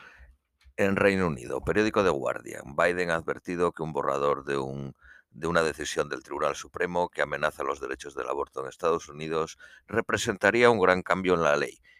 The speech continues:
y podría poner en peligro un amplio rango de otros derechos civiles. En un momento histórico que sacude el centro de Estados Unidos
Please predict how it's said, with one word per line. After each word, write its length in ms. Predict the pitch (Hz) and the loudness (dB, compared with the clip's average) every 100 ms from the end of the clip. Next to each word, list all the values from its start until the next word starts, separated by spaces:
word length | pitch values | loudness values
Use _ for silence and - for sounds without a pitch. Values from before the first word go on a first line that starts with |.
| _ | _
y 100 | - | 0
podría 360 | 92 92 104 90 | 2 6 6 4
poner 240 | 82 76 | 2 0
en 140 | 76 | -2
peligro 580 | 78 82 87 87 87 - _ | -4 -2 0 2 2 0 _
un 180 | 82 78 | -6 -4
amplio 300 | 78 76 76 | -4 -4 0
rango 480 | 78 82 85 85 - - _ | 2 0 0 0 -2 -12 _
de 120 | - | 2
otros 320 | 98 95 92 82 | 2 4 2 4
derechos 480 | 82 92 85 82 | 2 2 -2 -6
civiles. 580 | - - - - - - _ _ _ _ _ | -8 -12 -16 -20 -20 -20 _ _ _ _ _
En 120 | 78 | -6
un 120 | 82 80 | -4 -4
momento 400 | 78 78 78 76 | -4 -4 -4 -6
histórico 760 | - 101 101 - 95 98 90 _ - _ _ - _ _ _ _ _ _ _ _ _ _ _ _ _ _ _ _ _ _ - | -2 0 2 2 6 6 4 _ -20 _ _ -20 _ _ _ _ _ _ _ _ _ _ _ _ _ _ _ _ _ _ -6
que 140 | - 87 | -2 2
sacude 400 | 82 73 104 95 | 2 2 2 0
el 100 | 80 | 0
centro 460 | 90 80 - 73 | -4 -6 0 2
de 80 | 71 | 2
Estados 400 | 69 87 87 80 | 0 2 4 2
Unidos 580 | 76 80 82 85 85 | -2 -2 2 2 0